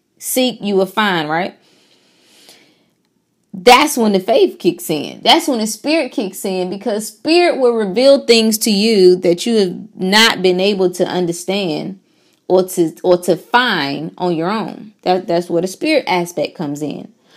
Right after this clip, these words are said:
So you'll begin to learn who you are. You'll begin to learn what works for you, what resonates with you, what speaks to you, and you'll fall in line with that. Most of us are disconnected. We don't know who we are.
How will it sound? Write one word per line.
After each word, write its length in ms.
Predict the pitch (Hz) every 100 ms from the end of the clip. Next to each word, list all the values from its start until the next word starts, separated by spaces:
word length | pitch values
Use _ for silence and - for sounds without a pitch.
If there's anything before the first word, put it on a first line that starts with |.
| _
So 460 | - - 254 226 214
you'll 280 | 208 294 247
begin 380 | 202 220 269
to 80 | 254
learn 540 | 226 220 233 277 277 262
who 260 | - 277
you 300 | 247 220 190
are. 420 | 165 151 147 - - - -
You'll 220 | 214 240
begin 420 | 226 202 240 247
to 80 | 240
learn 460 | 208 214 240 233 190
what 200 | 208 160
works 640 | 175 208 - - - - -
for 180 | 208 190
you, 480 | 165 175 190 214 -
what 240 | 202 220 151
resonates 600 | 196 202 190 190 180 180
with 220 | 180 175
you, 260 | 175 196 214
what 220 | 185 202
speaks 480 | - - 269 220 -
to 100 | 190
you, 380 | 170 175 185 214 - -
and 160 | 202
you'll 120 | 208
fall 300 | 196 202 196
in 80 | 196
line 240 | 202 415 285
with 80 |
that. 300 | 165 147 - _ _ _ _ _ _ -
Most 220 | 208 240
of 80 | 247
us 160 | 226 226
are 40 |
disconnected. 760 | 175 196 208 196 262 - - _ _ _ _ _ _ _ _ -
We 60 | 190
don't 120 | 262
know 120 | 233
who 140 | 233
we 160 | 208 175
are. 280 | 170 180